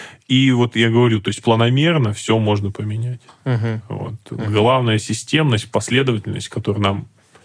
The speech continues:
Speaker 1: часто не хватает.
Speaker 2: Мгм.
Speaker 1: Вот. И команда. Без команды вообще никуда.
Speaker 2: Да. Слушай, спасибо тебе за такой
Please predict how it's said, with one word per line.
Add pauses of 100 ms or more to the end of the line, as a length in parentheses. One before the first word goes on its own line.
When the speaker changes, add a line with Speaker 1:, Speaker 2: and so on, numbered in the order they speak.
Speaker 1:
часто (180)
не
хватает. (880)
Speaker 2:
Мгм.
Speaker 1:
Вот. (2500)
И
команда. (420)
Без
команды
вообще
никуда. (1000)
Speaker 2:
Да. (560)
Слушай,
спасибо
тебе
за
такой